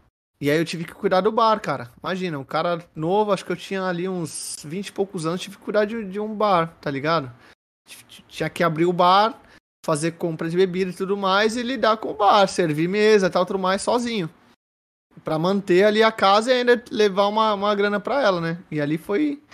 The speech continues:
foi dureza, cara, foi embaçado. Pra um moleque novo que, que eu era, assim, foi, foi, foi bem, foi bem duro. E aí, graças a Deus, deu tudo certo, ela se recuperou, voltou,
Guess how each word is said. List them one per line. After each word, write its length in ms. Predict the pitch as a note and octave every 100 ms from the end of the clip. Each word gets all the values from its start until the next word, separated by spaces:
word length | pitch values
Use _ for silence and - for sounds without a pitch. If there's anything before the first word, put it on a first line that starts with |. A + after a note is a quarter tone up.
| _ _ _ _
foi 160 | - E3+
dureza, 460 | D#3+ F4+ A3 D#3+
cara, 180 | D3+ C#3
foi 140 | - E3
embaçado. 440 | C#4 - - E3
Pra 120 | E3
um 40 | E3+
moleque 320 | E3+ F3 F3
novo 280 | E3+ E3 -
que, 240 | F3 E3 -
que 120 | -
eu 180 | E3 D#3+
era, 220 | D#3 F3
assim, 280 | E3+ E3+ F3
foi, 400 | E3 F#3 G3 F#3 _ _ _ _ _ _ _ _ -
foi, 640 | D#3+ D#3+ D#3+ D#3+ D#3 D3+ C#3+
foi 240 | E3+ D#3+
bem, 540 | D3 E3+ G3 G3 F#3
foi 280 | E3 - E3
bem 200 | D3 F3+ G3+
duro. 340 | A3+ E3+ A#2+ - _ _ _ _ _
E 1080 | C#3+ C#3+ C#3+ C#3 C#3 C3+ C3+ C3+ C3+ C3 C3 C3 -
aí, 200 | D#3 F3
graças 220 | F3+ -
a 60 | F3+
Deus, 140 | E3
deu 80 | D#3+
tudo 180 | E3+ E3+
certo, 320 | - F3+ F#3
ela 100 | D3
se 140 | D3+
recuperou, 500 | C#3+ - F3 F3 A3 _ - _ _ _ _ B2+
voltou, 720 | D3+ E3 D3+ - D#3+ A3 C4